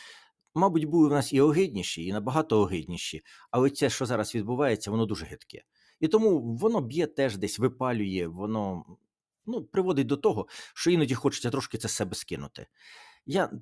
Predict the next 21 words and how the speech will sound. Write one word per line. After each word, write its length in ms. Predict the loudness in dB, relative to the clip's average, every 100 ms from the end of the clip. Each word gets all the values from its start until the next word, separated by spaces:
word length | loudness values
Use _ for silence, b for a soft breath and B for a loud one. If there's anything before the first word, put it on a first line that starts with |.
| -8
не 200 | 2 2
готовий 380 | 4 0 -4 -6
був 180 | -4 -4
вже 160 | -4
сьогодні 400 | -4 0 0 0
ще 200 | -2 -2
викладатися 880 | 0 0 2 0 0 -4 -6 -8 -8
теж 400 | -2 0 0 -6
на 160 | -6 -6
певну 360 | -2 -4 -4
жорстку 340 | -4 -6 -8 -14
тему. 280 | -12 -8 0
Може, 220 | 0 0
відкладу 360 | -2 -2 -2
на 120 | 0 -2
завтра. 420 | -6 -10 -16 -20 _ B B B B -6
А 400 | 0 2 2 -2
сьогодні, 420 | -4 0 2 0
крім 160 | 0 0
всього 220 | 4 4
іншого, 460 | 4 2 2 0